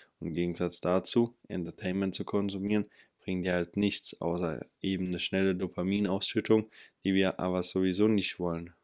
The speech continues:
Und deswegen, erster Tipp, konsumiere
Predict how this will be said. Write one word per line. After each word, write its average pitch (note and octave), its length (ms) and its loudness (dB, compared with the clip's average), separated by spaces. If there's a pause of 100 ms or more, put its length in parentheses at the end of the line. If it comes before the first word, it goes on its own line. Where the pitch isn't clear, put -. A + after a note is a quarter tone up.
(200)
Und F2 560 2 (720)
deswegen, F#2 500 6 (320)
erster F#2+ 320 2
Tipp, - 400 -4
konsumiere F#2 720 -2